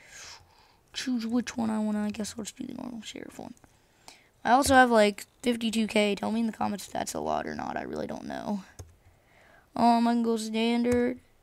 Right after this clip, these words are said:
I'm gonna go full on deputy. Okay, so I'm writing a citation out right now to this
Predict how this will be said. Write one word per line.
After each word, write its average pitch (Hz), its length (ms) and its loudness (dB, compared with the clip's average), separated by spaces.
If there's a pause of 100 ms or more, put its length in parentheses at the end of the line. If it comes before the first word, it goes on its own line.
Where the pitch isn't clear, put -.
(180)
I'm 226 160 0
gonna 226 100 2
go 226 180 2
full 233 400 0
on 220 640 -2
deputy. 220 920 -8 (3250)
Okay, - 340 -10
so 214 240 -2
I'm 208 180 0
writing 285 280 0
a 320 60 -4
citation 214 520 -4
out 233 160 -2
right 233 160 -2
now 240 180 -2
to 247 60 -2
this 240 160 -4